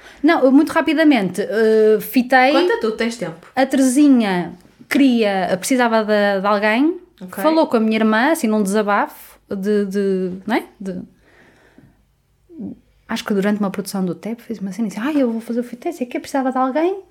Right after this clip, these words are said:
Speaker 1: Foi que a minha irmã disse, "Eu tenho uma, mas ela é, tens que lhe meter travão, que ela às vezes esquece." <laughs> Ahm,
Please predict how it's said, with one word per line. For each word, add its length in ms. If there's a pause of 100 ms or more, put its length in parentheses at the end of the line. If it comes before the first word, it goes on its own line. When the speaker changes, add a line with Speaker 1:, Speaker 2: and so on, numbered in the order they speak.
(280)
Speaker 1:
Foi 280
que 120
a 20
minha 140
irmã 200
disse, 260
"Eu 60
tenho 200
uma, 280
mas 220
ela 220
é, 640
tens 180
que 80
lhe 60
meter 200
travão, 340
que 80
ela 120
às 60
vezes 200
esquece." 380
<laughs> 800 (920)
Ahm, 1000